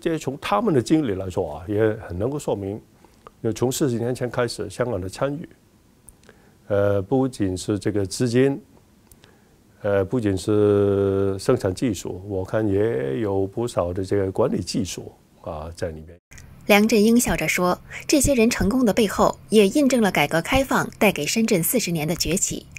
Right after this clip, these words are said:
Speaker 2: 作为见证者，梁振英更熟悉香港与深圳枝干相识的数十年历程。他赞叹深圳是奇迹之城，也为自己曾经参与而感到自豪。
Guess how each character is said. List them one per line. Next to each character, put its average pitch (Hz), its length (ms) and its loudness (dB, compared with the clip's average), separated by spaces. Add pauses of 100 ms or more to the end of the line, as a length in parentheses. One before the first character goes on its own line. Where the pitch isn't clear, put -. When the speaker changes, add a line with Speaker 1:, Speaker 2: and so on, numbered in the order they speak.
(260)
Speaker 2:
作 202 160 4
为 170 100 2
见 208 160 2
证 170 180 0
者， - 240 -4 (160)
梁 196 200 4
振 208 160 4
英 202 160 6
更 220 240 4
熟 180 160 -4
悉 190 120 -4
香 269 280 -6
港 120 260 -2
与 175 180 2
深 226 220 0
圳 180 180 2
枝 254 200 -2
干 190 160 4
相 226 180 -2
识 190 180 -4
的 185 120 0
数 196 160 -2
十 170 160 -2
年 151 160 -2
历 202 160 0
程。 - 200 -6 (480)
他 190 160 6
赞 190 200 2
叹 165 180 0
深 208 180 2
圳 208 160 2
是 147 140 -4
奇 - 220 -6
迹 180 120 -6
之 170 160 -4
城， 165 320 -4 (360)
也 254 120 8
为 254 200 8
自 214 160 0
己 160 160 -4
曾 175 200 -2
经 226 200 -2
参 269 280 -2
与 202 140 2 (140)
而 151 160 -2
感 170 160 -4
到 - 160 -8
自 202 160 -2
豪。 - 240 -4